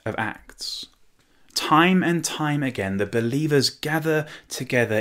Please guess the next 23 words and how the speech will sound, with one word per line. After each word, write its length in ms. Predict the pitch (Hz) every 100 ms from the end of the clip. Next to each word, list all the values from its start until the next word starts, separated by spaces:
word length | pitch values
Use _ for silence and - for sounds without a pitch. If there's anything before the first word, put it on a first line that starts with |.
| -
in 220 | 110 110
prayer 440 | - - 139 123
so 160 | 110 120
that 160 | 113 -
they 160 | 127
might 240 | 127 123 117
receive 800 | 123 - - - 165 180 175
the 80 | 156
power 420 | 156 - 131 117
of 240 | 107 113 113
the 100 | 110
Holy 360 | - 135 139
Spirit 540 | 131 - 120 110 101 - - - -
afresh 760 | 107 - 101 95 - - - - _ _ _ _
in 120 | - 123
order 180 | 127
to 140 | 120 117
go 260 | 135 131
out 480 | 123 117 104 - - - - -
and 360 | - - 120 113
be 180 | 120 117
God's 400 | - 127 113 -
presence 960 | - - 143 123 113 95 - - -